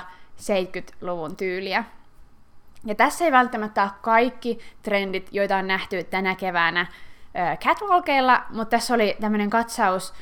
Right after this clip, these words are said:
ö, Voguen, tota, tän kevään trendeistä. Ja pureskellaanpa nyt näitä trendejä yksi kerrallaan.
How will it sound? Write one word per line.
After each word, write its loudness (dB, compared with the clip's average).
ö, -2
Voguen, 2
tota, -2
tän 0
kevään -2
trendeistä. -4
Ja -2
pureskellaanpa 2
nyt 0
näitä -4
trendejä -2
yksi -8
kerrallaan. -4